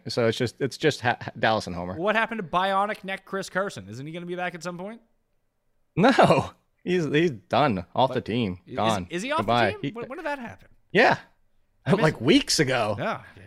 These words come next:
Speaker 2: I was just
Speaker 1: I don't,
Speaker 2: wait-,
Speaker 1: I,
Speaker 2: waiting for
Speaker 1: I
Speaker 2: my guy
Speaker 1: could be
Speaker 2: with the
Speaker 1: wrong.
Speaker 2: bi-,
Speaker 1: I'm pretty sure
Speaker 2: with,
Speaker 1: he's, like,
Speaker 2: with
Speaker 1: done
Speaker 2: the
Speaker 1: with
Speaker 2: bi-,
Speaker 1: football.
Speaker 2: with the bi-, he should be after looking at his neck and what's in it now.
Speaker 1: <laughs>
Speaker 2: I, I, I don't think I'd wanna take another hit at that point. But, and, and Kenneth Walker is going to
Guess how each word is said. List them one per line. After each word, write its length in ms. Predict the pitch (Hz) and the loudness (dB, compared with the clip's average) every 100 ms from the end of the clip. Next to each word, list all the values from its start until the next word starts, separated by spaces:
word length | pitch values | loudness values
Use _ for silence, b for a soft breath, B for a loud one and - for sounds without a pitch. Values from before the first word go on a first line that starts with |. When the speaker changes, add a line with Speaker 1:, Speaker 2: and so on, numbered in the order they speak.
| 95 | -14
Speaker 2:
I 80 | 104 | -12
was 100 | 110 | 0
just 120 | 160 | 6
Speaker 1:
I 20 | |
don't, 80 | 285 | 8
Speaker 2:
wait-, 180 | - - - - | 6 2 -8 -2
Speaker 1:
I, 120 | 147 | 4
Speaker 2:
waiting 180 | 220 190 | 4 4
for 80 | 185 | 4
Speaker 1:
I 80 | 208 | 6
Speaker 2:
my 80 | 202 | 8
guy 80 | |
Speaker 1:
could 100 | 254 | 10
be 100 | 170 143 | 10 10
Speaker 2:
with 20 | |
the 60 | |
Speaker 1:
wrong. 140 | 151 175 | 10 10
Speaker 2:
bi-, 20 | |
Speaker 1:
I'm 80 | 156 | 10
pretty 220 | 214 220 | 6 4
sure 80 | 190 | 6
Speaker 2:
with, 80 | 147 | 6
Speaker 1:
he's, 160 | 120 | 6
like, 140 | 147 127 | 4 2
Speaker 2:
with 80 | 107 | 4
Speaker 1:
done 140 | 143 | 6
Speaker 2:
the 40 | 156 | 6
Speaker 1:
with 80 | |
Speaker 2:
bi-, 80 | 120 | 4
Speaker 1:
football. 380 | 190 214 104 73 | 2 2 0 -4
Speaker 2:
with 120 | 185 | -8
the 40 | - | -10
bi-, 160 | 170 | -6
he 80 | 127 | -6
should 320 | 147 214 320 | 2 4 4
be 240 | 277 135 196 | 0 -2 -2
after 240 | 208 185 | -2 -4
looking 220 | 175 196 | -6 -8
at 40 | 190 | -6
his 160 | 151 | -6
neck 420 | 117 123 196 247 165 | -8 -8 -6 -6 -8
and 100 | 139 | -10
what's 160 | 143 | -10
in 180 | 143 220 | -8 -6
it 160 | 269 - | -6 -8
now. 360 | 95 107 170 127 120 | -10 -8 -6 -4 -6
Speaker 1:
<laughs> 180 | - - | -6 0
Speaker 2:
I, 100 | 160 156 | 0 0
I, 160 | 139 117 | -4 -4
I 60 | |
don't 120 | 143 175 | -4 -4
think 140 | 151 | -2
I'd 180 | 160 269 | -2 -2
wanna 240 | 180 143 | -4 -6
take 220 | 139 143 | -6 -8
another 240 | 135 120 107 | -6 -8 -8
hit 160 | 117 | -10
at 120 | 104 92 | -12 -12
that 220 | 92 - | -12 0
point. 340 | 92 113 190 b b b b _ | 0 0 -10 b b b b _
But, 420 | 160 165 165 160 - | 6 6 6 2 -2
and, 240 | 196 220 220 | 2 4 2
and 120 | 208 180 | 0 -2
Kenneth 220 | 233 180 | -2 0
Walker 260 | 185 180 | -2 0
is 240 | 175 156 147 | -4 -6 -4
going 280 | 120 143 | -2 -4
to 120 | 127 | -6